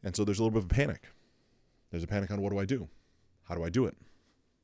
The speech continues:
How do I make it happen?" And so I started looking at, at flights. I started,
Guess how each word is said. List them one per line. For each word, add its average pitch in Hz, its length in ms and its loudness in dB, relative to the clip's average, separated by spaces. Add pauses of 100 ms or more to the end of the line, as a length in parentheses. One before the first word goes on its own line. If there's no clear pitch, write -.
(100)
How 90 40 -6
do 87 60 -4
I 85 40 -4
make 85 160 -4
it 82 40 -4
happen?" 113 240 -4 (3250)
And 107 80 -8
so 98 40 -2
I 87 40 -2
started 87 180 -2
looking 92 180 -2
at, 85 60 -2 (180)
at 98 100 -8
flights. - 500 0 (260)
I - 80 -12
started, - 200 -6